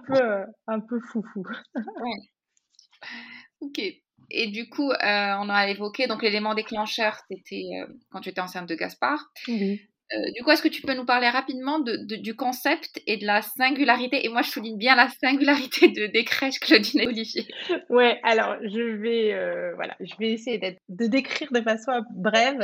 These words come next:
Speaker 1: C'est pas ma spécialité, ça, en revanche. Du coup, en fait, on est,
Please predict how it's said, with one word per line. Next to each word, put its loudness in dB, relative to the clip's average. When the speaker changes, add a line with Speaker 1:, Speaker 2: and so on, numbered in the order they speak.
Speaker 1:
C'est 0
pas 6
ma 2
spécialité, -8
ça, -6
en -8
revanche. -6
Du -2
coup, -6
en 4
fait, 0
on -2
est, 0